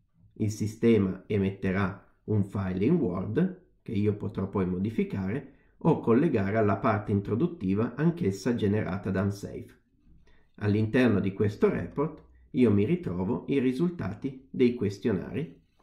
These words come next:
con il risultato della singola valutazione dei rischi.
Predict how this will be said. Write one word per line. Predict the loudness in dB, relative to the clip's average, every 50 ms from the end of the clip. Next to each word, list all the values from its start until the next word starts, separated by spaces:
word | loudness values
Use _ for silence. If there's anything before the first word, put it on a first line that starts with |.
| _ _ _
con | 0 2 4 4
il | 4 4
risultato | 2 2 0 0 0 0 -2 -6 -8 -6 -4 -2
della | -2 0 0 0
singola | -2 -4 -6 -6 -4 -2 0 0 0 0
valutazione | 0 0 0 0 -2 -4 -6 -6 -8 -12 -8 -6 -4 -2
dei | -2 -2 -2
rischi. | -2 -4 -8 -10 -14 -18 -18